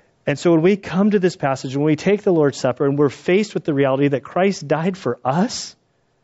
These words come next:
like, let us not turn communion into an arguing point.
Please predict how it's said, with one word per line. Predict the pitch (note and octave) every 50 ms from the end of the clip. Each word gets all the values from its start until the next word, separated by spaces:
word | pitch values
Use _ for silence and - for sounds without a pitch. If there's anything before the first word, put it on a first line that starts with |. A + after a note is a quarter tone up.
| _ _ _ _ _ _ _ _ _ _ _ _ _ _ _ _ _ _ _ _ _ _ _ _ _ _ _ _ _ _ _ _ _ _ _ _ _ _ _ _ _ _ _
like, | - - -
let | - A3 B3
us | A3+ - -
not | - D3 B2 -
turn | - - C3 A2+
communion | - - B2+ B2 A#2 A#2 A2+ A2 G#2
into | G#2+ G#2+ G#2 G#2 A2
an | G#2 G2+
arguing | - G2+ G2 G2+ G2+ F#2 F#2+ G#2 G2+ G2 G2 G2
point. | - - - G#2 A2+ D#3+ G3 - -